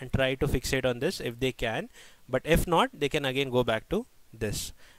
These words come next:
If for divergence, what we do is we start from here and go this way.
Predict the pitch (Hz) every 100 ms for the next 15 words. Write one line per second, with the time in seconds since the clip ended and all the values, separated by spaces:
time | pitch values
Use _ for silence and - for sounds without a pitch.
0 | - 143 156 - 175 156 151 156 156 190
1 | 196 156 139 156 147 175 175 151 - 135
2 | 135 - 160 143 139 143 139 123 143 240
3 | - - _ 120 123 - -